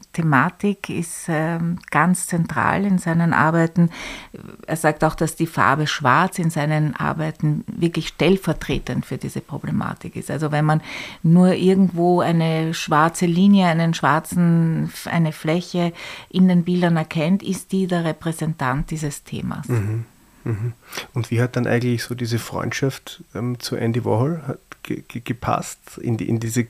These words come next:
Speaker 2: in diese etablierten Künstlerkreise New Yorks? War er da auch ein, war er in diesen Kreisen dann auch irgendwie ein, ein Outsider oder hat er sich da irgendwie eingefügt und,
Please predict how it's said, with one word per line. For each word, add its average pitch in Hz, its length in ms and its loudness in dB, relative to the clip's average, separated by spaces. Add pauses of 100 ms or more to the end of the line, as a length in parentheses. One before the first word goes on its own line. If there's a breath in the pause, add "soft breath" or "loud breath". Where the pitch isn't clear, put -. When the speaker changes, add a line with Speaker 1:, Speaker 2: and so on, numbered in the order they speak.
Speaker 2:
in 120 100 0
diese 113 220 -2
etablierten 120 640 2 (400 loud breath)
Künstlerkreise 127 1120 0
New 123 140 4
Yorks? 120 520 2
War 110 320 0
er 131 80 4
da 113 200 4
auch 110 260 4
ein, 135 260 4 (420 loud breath)
war 113 140 4
er 120 160 2
in 147 140 6
diesen 135 240 2
Kreisen 113 340 2
dann 127 140 4
auch 120 160 4
irgendwie 135 340 4
ein, 131 220 2
ein 120 140 0
Outsider 147 640 0
oder 160 140 2
hat 139 100 4
er 143 80 2
sich 131 240 -4
da 127 320 4 (640 loud breath)
irgendwie 117 400 4
eingefügt 113 840 2
und, - 460 0